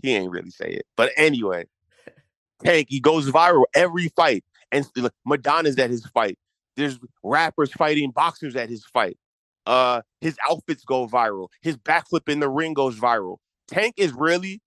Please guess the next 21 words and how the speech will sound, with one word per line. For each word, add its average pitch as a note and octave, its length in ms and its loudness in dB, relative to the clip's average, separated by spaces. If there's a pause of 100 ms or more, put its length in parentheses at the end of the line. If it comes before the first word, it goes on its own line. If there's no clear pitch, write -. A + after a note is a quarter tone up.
(200)
the, C3+ 180 0
the A2+ 300 -2
viral C#3+ 440 0
king D3+ 240 -6
in A#2 120 -6
boxing. G#2 580 -4
I A#2+ 80 -2
know E3 140 0
everyone E3 360 0
credits D3 340 -6
Ryan E3 300 -6
for F#3 280 -4
it, G3 80 -10 (400)
but B2 100 0
Ryan's D3 420 0
viral D#3+ 380 0
for B2+ 100 -10
shit - 460 -6
outside C3 460 0
the G#2+ 100 -4
ring. F#2+ 200 -10